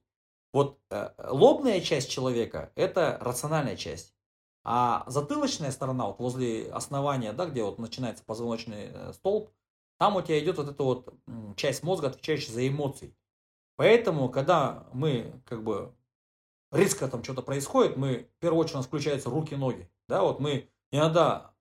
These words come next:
вот человек же на-, враждебно настроен там, когда идет – по походке, по его выражению лица, по его там оскалу, мы понимаем, что этот человек несет в себе опасность. То есть наша,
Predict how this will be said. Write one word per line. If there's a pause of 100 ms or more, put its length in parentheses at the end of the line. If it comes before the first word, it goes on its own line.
(160)
вот
человек
же
на-,
враждебно
настроен
там,
когда
идет – (800)
по
походке,
по
его
выражению
лица,
по
его
там (140)
оскалу, (400)
мы (140)
понимаем,
что
этот
человек
несет
в
себе
опасность.
То
есть
наша,